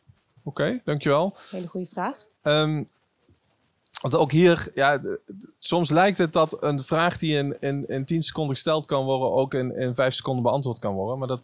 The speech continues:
Speaker 1: dat is hier ook niet. Dus ik heb toch even een paar woorden, paar woorden nodig. Het maakt namelijk uit wat je doet bij Defensie.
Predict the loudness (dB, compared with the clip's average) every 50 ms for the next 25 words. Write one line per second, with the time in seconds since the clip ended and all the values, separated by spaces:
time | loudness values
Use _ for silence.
0 | _ _ -4 -4 -4 -2 -2 -4 -4 -2 -2 -2 -4 -2 -2 -4 -4 -4 -6 -12
1 | -10 -10 -6 -4 -4 -4 -4 -2 -2 -2 -2 -2 -4 0 0 2 2 2 2 2
2 | 2 2 2 2 0 0 -2 -4 -2 0 2 2 2 2 2 2 2 2 2 0
3 | 0 -2 -4 -8 _ _ _ _ _ _ _ _ _ _ _ _ _ _ _ _
4 | _ _ _ _ _ _ _ -20 -20 _ _ _ _ _ _ -6 -4 0 2 2
5 | 2 4 2 2 2 2 2 2 2 2 2 2 0 0 0 0 -2 -2 -2 0
6 | 2 0 0 0 -2 -2 -2 -2 -4 -6 -10